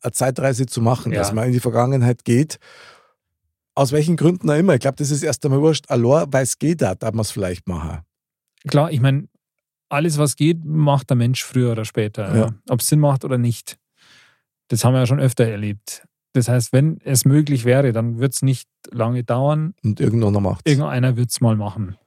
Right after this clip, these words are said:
Speaker 2: Ich mein, wenn Zeitreisen möglich sind, könnte es ja auch in die andere Richtung gehen. Könnte man ja vielleicht auch in die Zukunft reisen.
Speaker 1: Mhm.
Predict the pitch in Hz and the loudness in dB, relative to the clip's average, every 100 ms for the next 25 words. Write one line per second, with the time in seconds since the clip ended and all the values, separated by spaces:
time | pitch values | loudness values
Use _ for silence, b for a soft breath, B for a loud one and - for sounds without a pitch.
0 | _ - 117 127 113 - _ 131 113 101 | _ -2 2 2 0 -6 _ 0 0 -2
1 | 120 131 127 123 127 123 127 147 175 185 | 0 2 2 2 2 2 0 0 0 0
2 | - - - _ _ _ - 156 151 170 | -6 -20 -20 _ _ _ -2 -2 -2 -4
3 | 147 147 147 147 185 143 101 104 - 110 | -2 0 0 2 4 2 0 -6 -4 -4
4 | 101 98 107 113 110 117 110 117 120 120 | -4 -8 -2 0 0 -2 -2 -2 0 2
5 | 135 - 190 - 101 - 90 117 92 95 | 2 0 -2 -2 -8 -8 0 2 2 2
6 | 90 95 143 | 2 0 -2